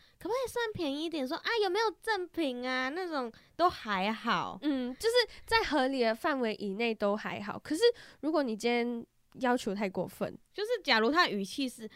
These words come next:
Speaker 1: ，“啊，这么贵哦，那你有没有要送我一点东西？”那就不一样了哦。
Speaker 2: 这已经有情勒的因素在咯。而且其实奥客这个群体它算蛮大，刚刚说的是其中一个部分，就是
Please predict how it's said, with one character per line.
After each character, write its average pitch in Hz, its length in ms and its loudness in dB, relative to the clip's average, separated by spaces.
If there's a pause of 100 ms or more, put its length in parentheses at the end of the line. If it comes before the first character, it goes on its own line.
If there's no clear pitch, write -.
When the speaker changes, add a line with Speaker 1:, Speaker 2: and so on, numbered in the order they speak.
Speaker 1:
，“啊， 269 100 2 (300)
这 480 220 4
么 370 80 -14
贵 466 320 4
哦， 302 120 6
那 403 220 2
你 359 60 2
有 349 80 0
没 359 80 -2
有 392 80 2
要 403 60 2
送 381 260 -6
我 277 100 0
一 330 40 0
点 254 180 -4
东 277 260 -4
西？” 277 380 -2
那 330 80 2
就 339 80 -2
不 269 180 -2
一 220 100 2
样 226 200 6
了 185 100 2
哦。 170 100 4
Speaker 2:
这 494 160 12
已 370 60 8
经 330 160 6
有 285 140 12
情 262 400 6
勒 262 200 10
的 262 140 6
因 254 260 0
素 247 280 0
在 214 420 4
咯。 185 460 2 (640)
而 427 60 2
且 466 180 6
其 262 160 0
实 247 100 0 (100)
奥 294 160 8
客 214 200 2
这 214 80 -4
个 208 140 2
群 190 240 -4
体 185 140 -4
它 196 360 0
算 - 220 0
蛮 185 240 -6
大， 185 300 -2
刚 285 120 4
刚 359 220 6
说 294 200 2
的 226 40 0
是 233 160 -6
其 208 220 -6
中 190 120 -2
一 185 60 -6
个 214 80 -8
部 196 160 -8
分， 190 180 -4
就 208 80 -6
是 220 160 -4